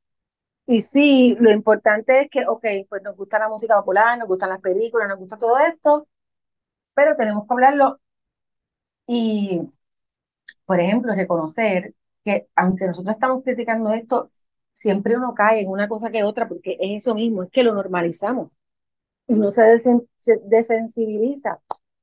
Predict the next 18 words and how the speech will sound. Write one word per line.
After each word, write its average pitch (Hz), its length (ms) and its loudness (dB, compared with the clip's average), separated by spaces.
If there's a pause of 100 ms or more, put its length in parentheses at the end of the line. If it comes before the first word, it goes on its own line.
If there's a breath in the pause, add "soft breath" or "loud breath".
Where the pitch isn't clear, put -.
(280)
Y 214 60 -8
uno 214 100 -6
dice, 214 300 -6
"Pero 220 360 -10
pues, 247 320 -4
total, 277 600 -6
o - 60 -20 (180)
sea, 233 220 -4
todo 196 100 -4
el - 40 -8
mundo 247 140 0
lo - 20 0
está 294 140 -4
haciendo", 254 460 -2
y 202 260 -4 (1300)
pues 214 180 -2
no. 226 280 -8 (300)
<laughs> - 640 -2